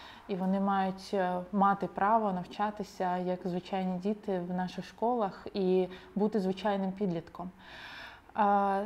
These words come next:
третє, ми говоримо про, е, спеціальні пакети медичних гарантій, спрямованих на підтримку, е, таких дітей. І,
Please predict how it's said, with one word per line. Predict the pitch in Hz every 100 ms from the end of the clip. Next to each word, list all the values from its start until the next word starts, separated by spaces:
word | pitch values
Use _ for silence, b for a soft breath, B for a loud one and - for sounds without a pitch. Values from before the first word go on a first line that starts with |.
| 233 -
третє, | 226 240 262 262 240 220 214
ми | 208 220 220
говоримо | 226 202 226 226 208 208
про, | 208 214 214 214 208 208 208 -
е, | 202 196 190 196 190 190 190 190
спеціальні | - 208 - 214 208
пакети | 208 - 196 196 185 185
медичних | 196 196 190 208 175
гарантій, | 196 196 190 185 196 175 175
спрямованих | - 202 196 190 180 175 -
на | 185
підтримку, | - - 185 180 - 180 175
е, | 175 180 190 180 175 175 180
таких | 190 190 196 190
дітей. | 190 190 254 294 302 B B B B B
І, | 233 220 220 220